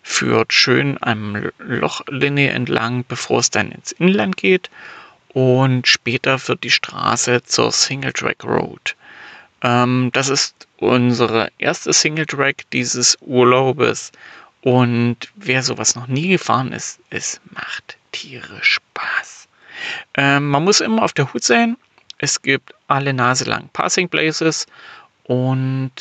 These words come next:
man sollte immer beachten, dass der Passing Place zu deiner Linken der ist, den du anfahren musst, und der zu deiner Rechten ist für den Gegenverkehr. Ähm, für das Fahren im Dämmerlicht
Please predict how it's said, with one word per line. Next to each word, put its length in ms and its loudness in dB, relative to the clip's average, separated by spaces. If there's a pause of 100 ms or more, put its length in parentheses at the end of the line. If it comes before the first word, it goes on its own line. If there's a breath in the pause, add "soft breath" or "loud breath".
(720 loud breath)
man 220 2
sollte 300 2
immer 160 0
beachten, 680 -2
dass 240 -6
der 140 -8
Passing 480 -2
Place 500 -2
zu 160 -4
deiner 400 -2
Linken 720 0
der 300 0
ist, 260 2 (100)
den 260 -2
du 200 -2
anfahren 480 -2
musst, 480 -2
und 400 -2
der 140 -2
zu 120 -4
deiner 380 -4
Rechten 500 -2
ist 180 -4
für 120 -2
den 320 0
Gegenverkehr. 920 -6 (800 loud breath)
Ähm, 520 0 (480)
für 160 2
das 220 2
Fahren 400 0
im 140 -2
Dämmerlicht 880 0